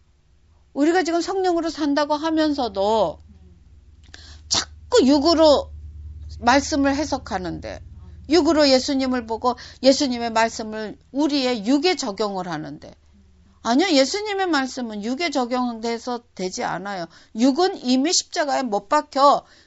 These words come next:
뭐야, 정죄받았고, 육은 하나님을 기쁘시게 해드릴 수가 없어요. 육으로 심으면 반드시 썩은 열매가 나오는 거예요.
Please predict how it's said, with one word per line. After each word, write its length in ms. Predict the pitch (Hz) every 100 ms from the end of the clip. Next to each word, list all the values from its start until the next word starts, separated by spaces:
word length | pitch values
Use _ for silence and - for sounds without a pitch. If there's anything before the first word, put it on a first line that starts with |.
| _ _
뭐야, 300 | 202 175 -
정죄받았고, 1200 | 247 277 294 370 359 214 262 254 _ 220 220 - _ -
육은 580 | 226 302 381 403 320 156 _ _ _ _ _ _
하나님을 480 | - 370 381 330 311
기쁘시게 580 | 262 285 - 302 262 240
해드릴 340 | 233 277 262
수가 300 | 247 202 -
없어요. 580 | 151 - - 208 147 - _ _ 226
육으로 360 | 277 294 330 302
심으면 500 | 285 247 214 214 214
반드시 420 | 359 381 370 370
썩은 380 | 349 311 294 262
열매가 400 | 226 220 202 180
나오는 440 | 139 160 151 139
거예요. 280 | - -